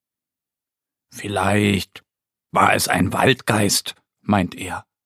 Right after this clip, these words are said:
„Womöglich ist er in der Nacht gekommen und war so fleißig,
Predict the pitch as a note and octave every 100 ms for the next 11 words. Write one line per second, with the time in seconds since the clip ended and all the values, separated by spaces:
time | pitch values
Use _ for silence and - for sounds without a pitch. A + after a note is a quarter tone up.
0 | _ _ _ _ _ _ A2 G#2 A2 A#2+
1 | D3+ D#3 - - _ _ - - - C#3
2 | - A2+ G2+ G#2 - - B2 - A#2 C#3+
3 | E3 - - - - B2+ A2+ C3 - D3
4 | G3+ - A#2+ E3 D#3+ - -